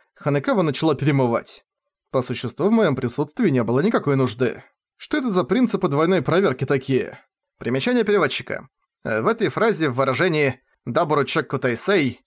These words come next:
слово "тайсей", положение, подход, позиция — стоит вместо омонима "тайсей", с которым фраза должна была переводиться как "система двойной проверки".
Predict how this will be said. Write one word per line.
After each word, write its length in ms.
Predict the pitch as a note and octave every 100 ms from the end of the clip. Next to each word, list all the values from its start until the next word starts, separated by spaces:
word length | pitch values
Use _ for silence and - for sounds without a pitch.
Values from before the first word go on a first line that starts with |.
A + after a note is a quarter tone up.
| _
слово 420 | - - B3 G#3
"тайсей", 680 | D#3+ C#3 C3 - A3 C#3+ A#2+ _ _
положение, 640 | - A#2 A#2 F#3+ D#3+ C#3+
подход, 480 | B2 A#2+ - E3+ E3+
позиция — 720 | - A#2 G#3 G#3 D3 C3+ B2 _ _ _
стоит 400 | - - A2 B3
вместо 420 | G3+ C#3 A3 - E3+
омонима 540 | F#3 G3 B2+ G2 - _
"тайсей", 640 | - A#2 - A#2 F#3+ G3 G3+ _ _
с 100 | -
которым 360 | - B2+ C#4 F#3+
фраза 260 | F#3 G#3+ D3
должна 340 | C3 B2 G#3
была 180 | D3 C#3
переводиться 560 | C3 B2+ A#2+ B3+ -
как 260 | - D3 - _ _
"система 560 | - B2+ B2+ - G3+ D3
двойной 340 | C#3 C#3+ D3
проверки". 580 | D3 C3 C3 B2 A#2+